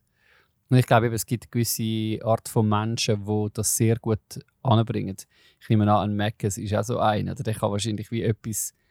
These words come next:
stehen lassen, wo dich verfolgt, wo dir,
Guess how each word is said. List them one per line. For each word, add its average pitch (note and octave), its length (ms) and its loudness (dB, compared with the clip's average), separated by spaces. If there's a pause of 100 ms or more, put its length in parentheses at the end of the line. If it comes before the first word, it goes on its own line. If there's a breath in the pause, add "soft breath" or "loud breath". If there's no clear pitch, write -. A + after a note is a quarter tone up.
(360)
stehen A#2 500 6
lassen, A#2 280 2
wo G#2 200 -4
dich G#2+ 240 -8 (200)
verfolgt, - 800 -4 (280)
wo G2+ 500 -4
dir, G#2 420 -8